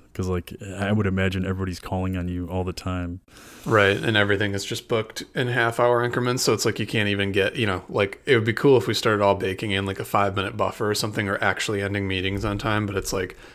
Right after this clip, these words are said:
Speaker 2: everything goes over by five minutes, so you're just late to every meeting and nothing. Yeah, it's fucking clusterfuck.
Speaker 1: You gotta, yeah. See, I, I don't play games with that. I'm known as Mister On Time, dude.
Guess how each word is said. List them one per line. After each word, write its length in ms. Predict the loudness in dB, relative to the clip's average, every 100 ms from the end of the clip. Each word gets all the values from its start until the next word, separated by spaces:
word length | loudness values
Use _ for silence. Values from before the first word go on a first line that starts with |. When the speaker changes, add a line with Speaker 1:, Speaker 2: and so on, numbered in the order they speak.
| 0
Speaker 2:
everything 360 | 4 6 4 4
goes 240 | 4 4
over 240 | 2 0
by 180 | 2 4
five 260 | 4 4 4
minutes, 220 | 0 0
so 60 | 0
you're 140 | 0
just 200 | 0 -2
late 340 | -2 -2 -2 -2
to 60 | 0
every 260 | 2 0
meeting 460 | 0 -2 -2 -2 -4
and 140 | -4
nothing. 240 | -4 -4 -6
Yeah, 220 | -8 -8
it's 180 | -10 -12
fucking 360 | -12 -14 -16 -12
clusterfuck. 480 | -8 -8 -6 0 4
Speaker 1:
You 0 | 4
gotta, 140 | 2 0
yeah. 460 | 4 4 4 2 -2
See, 280 | -6 0 2
I, 60 | 2
I 160 | 2
don't 140 | -2 0
play 160 | -2
games 280 | 0 -2 -2
with 100 | -2
that. 220 | -2 -2 2
I'm 140 | 6
known 200 | 6 6
as 120 | 4
Mister 340 | 2 0 2 0
On 160 | 0
Time, 340 | 0 0 0 -2
dude. 260 | -6 -8